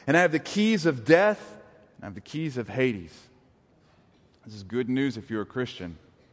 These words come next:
Listen, if you're a Christian today, you're gonna die someday. There will be a day, think about it, where you will close your eyes and you won't open them again, right?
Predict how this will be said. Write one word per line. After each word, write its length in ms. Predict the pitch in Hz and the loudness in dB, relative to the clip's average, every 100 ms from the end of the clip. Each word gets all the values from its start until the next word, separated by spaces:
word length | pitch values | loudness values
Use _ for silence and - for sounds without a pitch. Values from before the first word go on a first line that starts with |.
| _ _ _ _ _ _ | _ _ _ _ _ _
Listen, 280 | - 131 123 | -4 -4 -4
if 140 | 101 123 | -6 -2
you're 180 | 160 | 0
a 40 | 151 | 0
Christian 800 | - 160 165 - 175 175 170 156 - | -2 -2 -2 -2 -4 -4 -6 -12 -12
today, 540 | 127 131 151 170 175 - - _ _ _ _ _ _ _ - | -2 2 2 2 -4 -16 -20 _ _ _ _ _ _ _ -18
you're 260 | - 123 147 | -4 0 2
gonna 160 | 165 | 2
die 320 | 143 147 139 | 4 4 4
someday. 540 | 120 - 90 82 73 69 _ _ _ _ _ _ _ _ _ - | 0 -6 -10 -8 -10 -12 _ _ _ _ _ _ _ _ _ -10
There 120 | 113 | -4
will 100 | 135 | -2
be 160 | 147 190 | 4 4
a 60 | |
day, 640 | 180 185 185 180 170 - - | 6 6 6 4 -4 -10 -8
think 140 | 196 | 0
about 300 | 233 156 113 | 2 4 4
it, 120 | 82 - - - _ _ _ - | 2 -4 -14 -20 _ _ _ -8
where 140 | 120 | -4
you 100 | 156 | 0
will 80 | 196 | 0
close 400 | - 185 214 220 | 0 2 2 2
your 140 | 262 | 4
eyes 560 | 233 139 131 139 131 - - _ _ _ - | 4 6 2 -2 -10 -18 -20 _ _ _ -8
and 100 | 117 | -4
you 80 | 120 | 0
won't 200 | 139 139 | 2 0
open 240 | 135 117 | -2 -4
them 140 | 110 | -4
again, 320 | 101 90 76 60 _ _ _ _ _ _ _ _ _ _ | -4 -6 -10 -12 _ _ _ _ _ _ _ _ _ _
right? 220 | - 117 | -16 -16